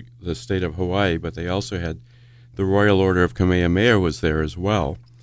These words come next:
And it was, it was a beautiful ceremony because the regular Masons did their thing, and then the Royal Order of Kamehameha came in, and they had these wonderful, colorful robes on, and they sang Hawaiian songs.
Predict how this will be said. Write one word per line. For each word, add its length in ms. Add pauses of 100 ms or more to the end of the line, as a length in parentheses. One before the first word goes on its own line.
(420)
And 440 (880)
it 100
was, 320 (240)
it 40
was 180
a 60
beautiful 640
ceremony 600
because 580 (580)
the 300 (260)
regular 360
Masons 440
did 200
their 160
thing, 320
and 100
then 100
the 80
Royal 280
Order 280
of 80
Kamehameha 640
came 220
in, 280 (480)
and 260
they 100
had 140
these 200
wonderful, 440
colorful 460
robes 360
on, 320
and 120
they 100
sang 320
Hawaiian 400
songs. 440